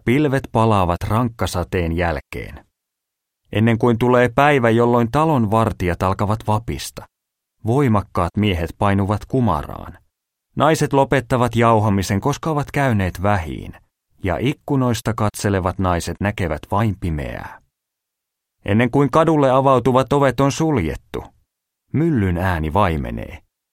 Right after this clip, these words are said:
linnun ääni herättää, ja kaikki laulun tyttäret hiljenevät. Ennen kuin korkeat paikat pelottavat,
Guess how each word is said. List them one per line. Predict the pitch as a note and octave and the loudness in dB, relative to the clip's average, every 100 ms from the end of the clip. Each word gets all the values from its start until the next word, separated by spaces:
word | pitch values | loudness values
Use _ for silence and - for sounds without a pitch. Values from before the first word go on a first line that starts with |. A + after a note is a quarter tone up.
| _ - | _ -2
linnun | B2+ E3+ C#3 G2 | 2 2 2 2
ääni | G2 A2 A2+ | 2 2 2
herättää, | C#3 D#3+ F2+ - - C#2 D2+ - _ _ _ _ - | 0 -2 -2 -6 -8 -8 -8 -12 _ _ _ _ -8
ja | E2 | -6
kaikki | - C3 D3+ - C3+ | -2 -2 -2 -4 -2
laulun | A#2+ A#2 G#2+ F#2 F#2 | 0 2 0 0 -2
tyttäret | F#2+ - F2 D#2+ - | -4 -4 -4 -6 -6
hiljenevät. | F2 D2+ A#1+ B1 - - - - _ _ _ _ _ _ - | -4 -4 -6 -10 -14 -18 -20 -20 _ _ _ _ _ _ -2
Ennen | B2 D#3+ D#3+ | 0 2 0
kuin | D#3+ D#3+ - | 0 0 0
korkeat | D#3 E3 - A#2+ G#2+ | 0 0 0 0 0
paikat | - A2+ A2 A#2 | 2 4 2 0
pelottavat, | D#3 D#3+ A2 - - C2 B1+ | 0 2 0 -2 -6 -6 -8